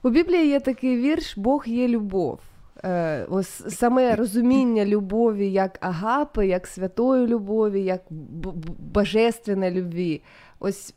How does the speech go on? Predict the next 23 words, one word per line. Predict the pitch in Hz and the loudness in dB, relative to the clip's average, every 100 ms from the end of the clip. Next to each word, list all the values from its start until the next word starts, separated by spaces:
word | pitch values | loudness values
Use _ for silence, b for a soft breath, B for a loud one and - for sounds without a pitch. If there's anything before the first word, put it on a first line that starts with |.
| _ | _
цей | - 254 240 | 0 2 2
вірш, | 233 240 226 - - | 2 2 0 -4 -14
ви | 190 214 202 | -6 -4 -2
декілька | 180 262 294 247 | 0 0 0 0
разів | 226 226 214 196 | 0 0 -2 -6
казали, | 202 185 190 175 | -8 -4 -2 -2
що | 180 196 | -6 -8
«Бог | 170 214 240 233 | -4 2 2 2
мене | 202 196 196 202 | -2 0 2 0
полюбив, | 196 185 180 180 180 170 | 0 -4 -2 0 0 -2
я | 190 220 | 0 2
зрозуміла, | 220 208 196 202 214 214 196 | 2 -2 0 2 2 0 -2
що | 196 - | -6 -10
Бог | 175 202 208 | -6 -6 -6
мене | 202 190 185 | -8 -8 -6
любить». | 190 175 160 156 - b b b | -6 -6 -8 -12 -20 b b b
І | 220 | -8
цей | 226 - 285 269 | -6 0 2 2
вірш, | 240 233 180 - - | 2 2 0 -2 -12
він, | 190 240 233 226 | -4 0 2 0
е, | 202 - 50 - - 50 - | -2 -6 -18 -20 -20 -20 -10
ну, | 208 202 160 170 190 - - - _ | -2 -2 -2 -4 -14 -20 -20 -20 _
тільки | 269 262 269 247 | -2 0 0 0